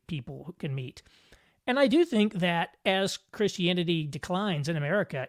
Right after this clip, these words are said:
it actually provides oppor-, new opportunities. One of them is to say, "We don't have to be maximally relevant <laughs> anymore." You know, we don't have to think that,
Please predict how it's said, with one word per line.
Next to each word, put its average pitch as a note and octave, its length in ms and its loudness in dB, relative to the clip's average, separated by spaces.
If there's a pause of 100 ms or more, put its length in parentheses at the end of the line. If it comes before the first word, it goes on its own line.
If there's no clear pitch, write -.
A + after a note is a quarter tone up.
it A3+ 120 0
actually - 260 -2
provides G#3 420 0
oppor-, F#3 240 0 (100)
new A#3 220 2
opportunities. E3 800 -4 (380)
One G3 180 0
of C#4+ 60 2
them F3+ 120 4
is D#3+ 120 0
to E3+ 100 -2
say, F3 260 0
"We F#3+ 160 0
don't B3+ 240 0
have F#3+ 240 -2
to F3 80 -2
be C#3 160 0
maximally A#2+ 640 -6
relevant A#2+ 540 -8
<laughs> - 0 -
anymore." - 600 -8 (640)
You G3 100 4
know, F3 100 4
we F#3+ 160 2
don't G#3+ 240 4
have E3+ 300 0
to D#3+ 80 -2
think D3 340 -4
that, C3+ 360 -2